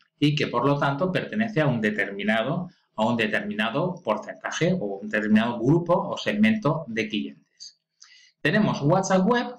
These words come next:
que lo conoceréis porque es la forma de, eh, colocaros el WhatsApp en la pantalla, poder, poder trabajar.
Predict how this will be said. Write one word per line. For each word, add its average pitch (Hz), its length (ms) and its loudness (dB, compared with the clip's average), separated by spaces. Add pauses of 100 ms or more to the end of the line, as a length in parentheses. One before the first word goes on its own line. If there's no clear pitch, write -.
que 113 60 -4
lo 110 60 2
conoceréis 117 520 2
porque 107 520 -2
es 123 140 -6
la 120 140 -2
forma 110 560 -2
de, 151 340 0 (300)
eh, 110 640 0
colocaros 113 640 0
el 104 100 2
WhatsApp 143 640 -2
en 113 160 -2
la 104 140 -2
pantalla, 107 500 0
poder, 113 340 -4
poder 113 280 -2
trabajar. 165 440 0